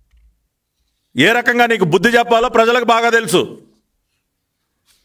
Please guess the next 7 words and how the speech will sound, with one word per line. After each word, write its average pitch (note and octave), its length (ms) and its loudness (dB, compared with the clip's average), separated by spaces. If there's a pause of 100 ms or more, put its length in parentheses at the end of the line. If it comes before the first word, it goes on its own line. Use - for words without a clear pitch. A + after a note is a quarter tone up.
(340)
కాబట్టి G3+ 320 0
చివరిగా A3+ 380 0
నేను G#3 180 -2
ఒకటే G#3 180 -2
చెప్తూ A3 300 -2
ఉన్నా, A#3+ 420 0 (800)
ఇవాళ G3+ 520 0